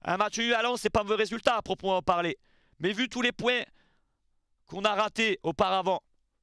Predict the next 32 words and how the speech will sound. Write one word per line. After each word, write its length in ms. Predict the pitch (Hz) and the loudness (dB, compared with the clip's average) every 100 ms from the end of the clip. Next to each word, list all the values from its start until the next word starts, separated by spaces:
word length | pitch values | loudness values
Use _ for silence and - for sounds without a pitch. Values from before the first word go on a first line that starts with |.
| - | -14
toutes 180 | 208 226 | -10 -2
les 160 | 226 | -2
défaites 420 | 190 226 247 240 | 0 0 0 0
concédées 500 | - 214 - 214 240 | 0 -4 0 0 2
par 180 | - 208 | 0 -2
tous 180 | - 302 | -2 -2
nos 120 | 285 | -2
concurrents 440 | 247 233 226 214 196 | -4 -6 -2 -2 0
directs, 400 | 190 190 - - _ - | 0 0 -4 -20 _ -12
on 100 | 151 | -4
avait 140 | 165 | -4
besoin 260 | 160 175 185 | -2 -2 -2
de 60 | 196 | -2
trois 240 | - 214 | 0 0
points 220 | - 262 | 0 -2
pour 160 | - 185 | -2 -6
tout 100 | 202 | -4
relancer. 460 | 185 175 - 160 - 175 | -2 -2 -2 -6 -6 -6
Et 80 | |
rien 220 | 180 214 262 | -2 0 0
d'autre. 300 | 285 - - _ - - - - | -4 -6 -20 _ -20 -20 -20 -16
Mais 140 | - 190 | -8 -2
non, 140 | 214 | 0
Gattuso, 460 | 240 - 196 175 226 | 2 0 -4 0 0
en 40 | |
fin 160 | - 160 | 0 0
de 60 | |
match, 260 | 196 262 - | 0 -2 -2
il 80 | 170 | -2
envoie 160 | 185 | 0
un 80 | 214 | -2
signal 420 | - 156 226 269 | -4 -2 0 0